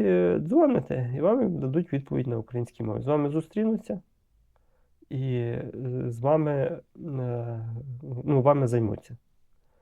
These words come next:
Е, якщо вам, якщо у вас немає, ем, як наміру там залишатися в тій Англії,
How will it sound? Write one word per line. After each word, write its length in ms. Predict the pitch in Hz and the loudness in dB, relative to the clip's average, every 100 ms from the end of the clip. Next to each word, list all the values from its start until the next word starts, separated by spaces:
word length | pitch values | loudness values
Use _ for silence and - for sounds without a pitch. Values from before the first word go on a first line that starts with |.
| _ _ _ _ _ _ _ 123 | _ _ _ _ _ _ _ -4
Е, 140 | 120 113 113 | -2 -2 -2
якщо 440 | 127 131 - 175 156 | 0 0 6 8 8
вам, 440 | 156 151 143 - - | 6 6 2 -2 -2
якщо 400 | 131 131 - 160 | 2 2 4 4
у 40 | |
вас 220 | 151 139 139 | 6 4 2
немає, 720 | 139 143 127 113 110 113 - - - | 4 6 6 6 2 -2 -6 -12 -10
ем, 500 | 127 123 117 113 110 117 113 113 117 113 113 | -8 -6 -6 -6 -8 -12 -14 -14 -14 -12 -10
як 220 | 113 - | -10 -2
наміру 480 | 120 117 107 104 107 | 2 2 0 -4 -6
там 160 | 110 104 | -4 0
залишатися 680 | 117 120 139 120 110 - 120 | 2 2 2 0 -2 -6 -6
в 40 | |
тій 200 | - 139 | -4 -2
Англії, 520 | 175 214 185 120 113 | 2 2 2 0 -2